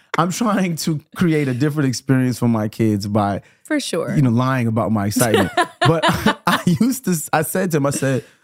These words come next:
Speaker 1: "I used to be excited." You know why I was excited? In the summertime, I didn't get a chance to see my friends. But now when I'm going back to school,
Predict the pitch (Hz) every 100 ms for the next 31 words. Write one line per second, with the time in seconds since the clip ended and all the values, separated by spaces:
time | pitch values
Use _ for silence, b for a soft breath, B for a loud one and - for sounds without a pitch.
0 | b b - 202 214 190 202 - 202 151
1 | 185 180 180 165 160 180 175 175 - _
2 | _ _ - 135 127 - 202 190 151 123
3 | 120 127 120 113 123 113 104 - 107 95
4 | - 139 120 101 104 101 143 165 147 120
5 | 117 113 120 110 107 104 - 180 190 170